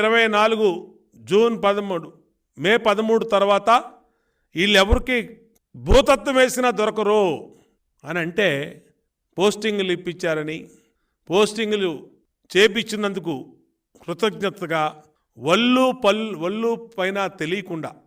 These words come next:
రిషంత్ రెడ్డి, చైతన్య రెడ్డి, చైతన్య గాని వీళ్ళందరూ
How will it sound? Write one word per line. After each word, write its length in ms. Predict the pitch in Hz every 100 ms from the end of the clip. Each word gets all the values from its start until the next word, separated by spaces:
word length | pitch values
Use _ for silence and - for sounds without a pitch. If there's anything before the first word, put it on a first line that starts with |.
| _ -
రిషంత్ 380 | 151 - 190 165
రెడ్డి, 260 | 160 143 147 139 175
చైతన్య 420 | 190 185 185 160
రెడ్డి, 240 | 151 139 120 - _ _ _ _ _ -
చైతన్య 440 | 175 190 208 190 165
గాని 120 | 156
వీళ్ళందరూ 420 | 151 226 320 311